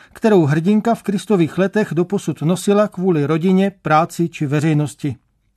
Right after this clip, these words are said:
Přestože mezi nesourodým párem vládne značné erotické napětí, nakladatelská anotace rozhodně nelže, když tvrdí, že tohle není nějaká Lolita na ruby.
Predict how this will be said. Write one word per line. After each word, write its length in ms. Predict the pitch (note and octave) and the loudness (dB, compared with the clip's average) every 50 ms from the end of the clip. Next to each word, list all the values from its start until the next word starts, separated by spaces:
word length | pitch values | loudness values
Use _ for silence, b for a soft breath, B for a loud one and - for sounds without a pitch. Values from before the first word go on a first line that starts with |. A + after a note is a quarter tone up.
| B B B B B B B B B | B B B B B B B B B
Přestože 480 | B - G#3 G3 - B3+ A#3+ F3 A#3 A3+ | B 0 0 0 2 0 2 4 4 4
mezi 320 | G#3+ G#3+ G#3 F3 F3 F3 | 6 4 4 2 2 2
nesourodým 580 | E3 G3 F#3+ - A3+ A3 A3 G#3+ G3 G3+ F3+ D3+ | 2 2 2 2 2 4 4 4 4 4 2 2
párem 400 | - F#3 F#3+ G3+ F#3+ F#3 E3+ E3 | 4 4 4 4 4 4 2 2
vládne 400 | D3 E3 F3 F3+ E3 E3 E3 D3 | 2 2 2 2 2 0 -2 -2
značné 500 | B2+ C3+ F3 F3+ F3+ - F#3 D#3+ D3+ F3+ | 0 -2 -4 -4 -4 -2 -2 -2 0 -2
erotické 560 | E3+ E3 F3 F3 F3+ F#3+ F3 - - F3 D3 | 0 -2 -2 0 0 -2 -4 -2 -4 -2 0
napětí, 580 | D3+ D#3+ D#3 D#3 G3+ G3 F3+ - F3 E3 D3+ b b b b b b b b b - | 0 0 2 2 2 2 2 2 0 0 0 b b b b b b b b b 0
nakladatelská 760 | E3+ F#3 - A3 A3 G#3 A#3+ A#3+ B3+ B3 G#3+ - - G#3 F#3+ | 0 0 2 2 2 2 2 0 0 -2 -2 2 2 2 4
anotace 500 | F3+ F#3 G#3+ A3 A3 A3+ G#3 - A3 G3+ | 4 2 0 2 0 -2 -2 0 0 0
rozhodně 380 | G#3 G3+ G#3+ A#3 G3 G#3+ A3 | 0 2 0 2 4 4 4
nelže, 400 | G3 F3 F#3 G3 G3 D#3 E3 D#3 | 6 6 6 6 4 4 4 0
když 200 | D3 C#3+ D3 - | 0 -2 -4 -6
tvrdí, 360 | - D3 D#3+ E3 D#3+ F#3 F3+ D#3 | -4 -4 -4 -2 0 0 0 0
že 180 | D3 D#3 D3 | 0 -2 -2
tohle 360 | C#3+ - E3 D3 D3+ D3+ C3+ | -2 -2 -2 -2 0 0 0
není 340 | C3 D3+ F3+ F#3 F3 D#3+ D3 | 2 2 4 4 4 2 2
nějaká 440 | C#3+ D3+ D#3+ D#3+ D#3 - E3+ D#3 D3+ | 0 0 0 -2 -2 0 0 0 2
Lolita 400 | C#3 C#3+ D#3 D#3+ E3 E3 E3+ D#3 | 2 2 2 2 2 2 0 0
na 140 | D#3 D#3+ F3 | 2 2 4
ruby. 280 | G3 F#3 C#3+ D#3+ D3 | 2 2 2 0 -2